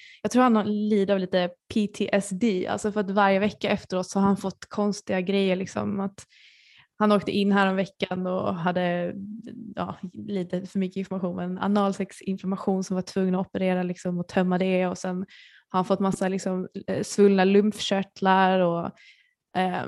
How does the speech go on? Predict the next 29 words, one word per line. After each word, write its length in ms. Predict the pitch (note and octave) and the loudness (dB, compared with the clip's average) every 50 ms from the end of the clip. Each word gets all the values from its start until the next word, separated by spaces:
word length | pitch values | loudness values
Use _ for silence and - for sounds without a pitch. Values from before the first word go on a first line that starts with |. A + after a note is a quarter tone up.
| - G3+ | -6 -8
blåmärken 760 | F#3+ F#3 F3 G3+ G#3 G#3 G#3 G#3 G#3 G3 F#3+ G3 G3+ G3+ F#3 | -6 0 4 4 6 6 6 4 4 2 2 0 0 -2 0
som 160 | - F#3+ F#3+ | 0 0 2
bara 160 | G3 F#3+ F#3+ | 4 4 4
dykt 320 | F#3 F#3+ F#3+ F#3 F#3 - - | 4 2 2 0 0 -2 0
upp 380 | - F#3+ F#3+ F#3 - _ - | 2 2 2 2 -2 _ -8
och 80 | G3 F3+ | -6 -4
grejer, 300 | F#3+ F#3 F3+ F3 F3 F3 | -2 -2 -2 0 -2 -2
så 140 | - - F#3+ | -2 -4 -6
att 180 | F#3+ - - - | -6 -8 -10 -8
jag 160 | - G3+ G3+ - | -6 -6 -6 -4
tror 200 | - G3+ F#3 F#3 | -2 -2 -2 -2
att 100 | F#3 - | 0 -2
det 100 | F#3+ F3+ | -2 -2
liksom, 300 | F#3 F#3 - F#3+ F#3 F3+ | -2 -4 -4 -4 -6 -4
kroppen 500 | - - F#3 F3+ - - F3+ F3 F3 F3+ | -4 -4 -4 -4 -4 -4 -4 -2 0 0
har 400 | F3+ F3 F3 E3+ E3+ F3 G3 - - F#3+ | 0 0 0 0 -2 -2 -4 -6 -4 -2
verkligen 560 | F#3 F#3 F#3 - - F3+ F3+ F3+ F3+ F#3 F#3 | 0 0 0 -2 -4 -4 -4 -2 -2 -2 -2
gått 160 | F#3+ F#3 - | -2 -2 -2
igenom 240 | F#3+ F#3 F#3 F3+ F3+ | -2 -2 -2 0 0
en 100 | F3+ F#3 | -2 -4
sån 180 | F3+ - F3+ - | -4 -6 -6 -4
otrolig 560 | F#3+ F#3+ F#3 - - - F#3 F3+ F3 F3 - | -4 -6 -6 -6 -4 -2 -2 -2 -2 -4 -8
stress 440 | - - - F#3 F#3 F#3 - - - | -12 -10 -6 -6 -6 -6 -8 -8 -6
och 120 | - F#3+ | -4 -2
han, 360 | F3+ F#3 F3+ F#3 G3 G3 G3 - - _ _ _ _ _ _ _ _ _ _ | -2 -2 -2 -4 -4 -6 -6 -8 -10 _ _ _ _ _ _ _ _ _ _
det 100 | _ - | _ -4
är 40 | F#3 | 0
någonting 380 | F#3 F#3 F3+ F3+ - F3+ E3+ F3 | 0 0 0 -2 -2 -4 -4 -4
som... 500 | - F3+ F3+ F3 F3+ - - - G#3 | -4 -6 -6 -6 -6 -6 -8 -8 -10